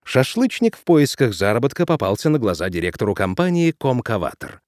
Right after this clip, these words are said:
занимающей шестьсот сорок второе место на рынке кошачьих наполнителей. И так как они оба мечтали, Шашлычник о заработке, а директор об устранении лидера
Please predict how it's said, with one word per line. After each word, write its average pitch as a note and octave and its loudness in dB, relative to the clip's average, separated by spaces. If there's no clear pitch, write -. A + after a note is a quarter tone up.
занимающей A2+ -4
шестьсот - -6
сорок G2 -2
второе E2+ -4
место G#2+ -4
на E2+ -2
рынке D#3+ 0
кошачьих F2 -6
наполнителей. D2 -10
И G#2 -4
так - -8
как - -8
они G2+ -2
оба G2+ 0
мечтали, F#2 -4
Шашлычник - -6
о G#2 -2
заработке, G#2 -2
а G#2 -4
директор F#2 -4
об F#2 -4
устранении F#2+ -4
лидера F#2+ -4